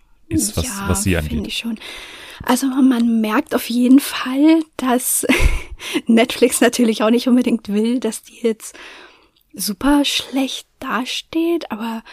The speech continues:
Speaker 2: es gibt so gerade in der allerletzten Folge gibt's am Ende ein Gespräch zwischen ihr und Ladarius, der auch,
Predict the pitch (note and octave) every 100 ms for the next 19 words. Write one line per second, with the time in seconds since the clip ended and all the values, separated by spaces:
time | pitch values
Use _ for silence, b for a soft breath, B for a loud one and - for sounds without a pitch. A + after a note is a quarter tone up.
0 | B B B B B B A3+ - - C4
1 | C#4 - - - B3 - - C4+ B3+ C4+
2 | - A3+ A#3 - C4 C#4 C4 - B3+ A3
3 | A3 B3 - D4 D4+ D#4+ D5 D#4 A#3+ A#3
4 | - - A#3 - A3 A#3+ C4+ C#4 - A3+
5 | A#3+ A#3+ A3 - - G3+ G3+ A#3+ - -
6 | - G#3 A3+ A3 D4 G#3 A#3+ - - A3
7 | G#3+ G#3+ - - - A3+ G3+ G3 A3+ C#4
8 | D4 E4 D#4 - - - A3 - G#3 -